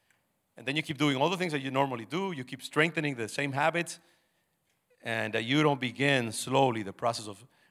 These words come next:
renewal of the mind that leads to transformation in the end. And so, uh, we have to understand that, uh, the Christian life is an agonizing life as well. But man, what a heroic life it is as well. You live like a hero.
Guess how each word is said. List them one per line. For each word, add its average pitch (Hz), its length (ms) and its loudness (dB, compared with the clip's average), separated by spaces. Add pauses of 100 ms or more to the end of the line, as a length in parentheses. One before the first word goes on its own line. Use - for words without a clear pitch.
(120)
renewal 117 540 0
of 101 120 -12
the 101 80 -16
mind 101 400 -8
that 95 160 -8
leads 127 160 -6
to 120 60 -12
transformation 110 760 -10 (640)
in - 120 -20
the 113 140 -6
end. 95 220 -8 (1120)
And - 120 -8
so, 139 400 4
uh, 135 160 4
we 143 140 0
have 190 120 2
to 196 100 -4
understand 151 540 -4
that, 117 220 -2
uh, 117 220 -8 (360)
the 120 120 -4
Christian 185 400 0
life 131 280 4
is 131 160 -8
an 139 120 -2
agonizing 117 600 0
life 98 280 -2
as 95 100 -12
well. 95 300 -6 (540)
But 117 180 -10
man, 147 220 2
what 151 140 6
a 175 40 4
heroic 127 460 2
life 113 260 0
it 101 100 -10
is 104 160 -6
as 92 120 -14
well. 101 160 -8
You 120 100 -8
live 170 160 0
like 143 140 -2
a 110 80 -6
hero. 120 420 -2